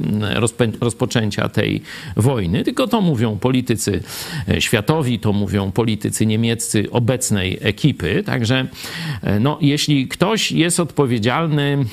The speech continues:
za krach, no to jemu się, czy, czy za wypuszczenie zbrodniarza z klatki, nie? No to jemu się teraz powierzy bezpieczeństwo następnych klatek, nie? Rozumiecie, że, no, Niemcy się zdyskwalifikowały,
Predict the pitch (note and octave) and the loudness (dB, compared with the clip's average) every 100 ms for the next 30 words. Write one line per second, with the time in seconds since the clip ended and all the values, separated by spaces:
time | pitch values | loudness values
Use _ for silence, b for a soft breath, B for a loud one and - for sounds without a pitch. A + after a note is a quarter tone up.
0 | B C3 - A2 B2 B2 B2 - - C#3+ | B -2 0 2 2 2 0 -2 0 0
1 | F2+ - - - D3+ B2 B2 A#2+ A2+ G#2+ | -2 -6 -12 -4 -2 0 0 0 0 0
2 | D3+ F3+ - C#3+ C3+ B2 A#2 G#2+ A#2+ A2+ | 0 0 0 0 0 0 -2 -2 -2 -2
3 | A#2 G2+ G2+ G#2+ G#2 A#2 A#2 A#2 A2+ C#3 | 0 0 0 0 -2 -2 0 0 0 0
4 | - C#3+ C3+ A2+ G#2+ B2 A2 B2 A#2+ G#2 | 2 2 2 0 0 0 2 0 0 0
5 | F#2 F#2 - G#2 F2+ - - - E2+ D#3+ | -2 -2 0 0 -2 -6 -6 -2 -2 0
6 | C#3 C3 G#2+ B2+ D3+ B2 B2 A2 B2 C3+ | 0 0 0 2 0 0 -2 0 0 0
7 | A#2 - B B B G#2+ A2+ B2+ C3 A2+ | 0 -4 B B B 2 2 2 2 0
8 | - A#2+ G2+ B2 D3 - C3 G#2+ G2+ G2+ | 0 0 2 2 2 0 0 0 0 0
9 | C3 F3 F3 F#3 F3+ F3+ - - - A#2+ | 2 2 2 0 0 0 -2 -2 -2 0
10 | G#3 E3 A#3 A3+ - A#2 B2 C3 D3 D3 | 0 0 2 0 0 0 0 0 0 0
11 | F3 - F#3 F3 D#3 C3 F3+ - G#3 G#3 | 0 0 0 0 0 0 -2 0 0 0
12 | A3+ C4 C4 E4 C4 C#3+ | 0 0 0 0 0 0